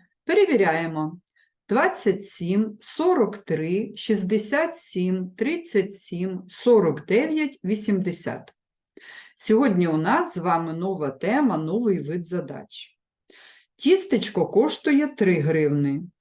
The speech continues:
Скільки гривень треба заплатити за п'ять тістечок? Розв'язання запиши додаванням, а потім множенням. Записуємо задача один і записуємо, що нам відомо.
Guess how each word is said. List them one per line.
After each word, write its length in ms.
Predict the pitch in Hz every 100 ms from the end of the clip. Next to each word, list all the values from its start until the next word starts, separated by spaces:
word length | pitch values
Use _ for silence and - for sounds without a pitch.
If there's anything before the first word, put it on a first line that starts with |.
| - - -
Скільки 600 | - - 269 311 - 202
гривень 720 | 151 165 156 147 208 294 311 -
треба 340 | 208 208 180
заплатити 1000 | 170 175 - 156 147 262 349 - 359 370 -
за 220 | 190 330
п'ять 600 | - 269 214 180 - -
тістечок? 920 | - 190 180 - 180 - 175 170 _ _ _ _ _ _ _ -
Розв'язання 840 | 208 208 170 190 185 196 185 165
запиши 460 | 165 170 175 - 156
додаванням, 920 | 151 151 139 165 294 381 214 156 -
а 80 | 185
потім 500 | - 175 175 339 392
множенням. 840 | 277 185 147 147 143 139 139 139 - _ _ _ _ _ _
Записуємо 800 | - 214 214 208 208 185 170 165
задача 640 | 160 196 202 190 185 170 151
один 440 | 147 165 285 466 -
і 60 | 180
записуємо, 720 | 160 - 285 - 311 226 160
що 280 | - 196 226
нам 240 | 214 196
відомо. 580 | 180 156 135 147 -